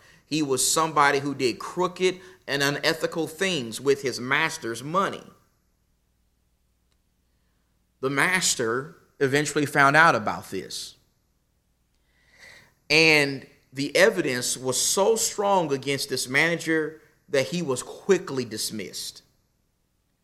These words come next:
He was fired without delay. In fact, the evidence was so strong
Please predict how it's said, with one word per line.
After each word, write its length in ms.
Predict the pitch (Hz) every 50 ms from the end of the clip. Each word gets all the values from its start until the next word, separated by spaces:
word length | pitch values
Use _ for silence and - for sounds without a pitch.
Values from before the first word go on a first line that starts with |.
| _ _ _ _ _ _ _ _ _ _ _ _
He 220 | - 180 196 185
was 320 | 143 120 101 - - -
fired 920 | - - - - - - - 196 185 185 180 180 175 175 170 170 170 160 143
without 600 | 147 143 123 117 143 147 151 156 151 135 135 135
delay. 560 | 135 131 123 127 143 160 160 156 139 123 110
In 80 | 107 110
fact, 320 | - - 151 143 147 143
the 140 | 127 127 - -
evidence 500 | 139 165 185 - 180 170 156 147 - 131
was 240 | 131 131 117 -
so 300 | - - - 180 185 190
strong 720 | 185 170 - - - - 196 202 208 196 165 139 127 127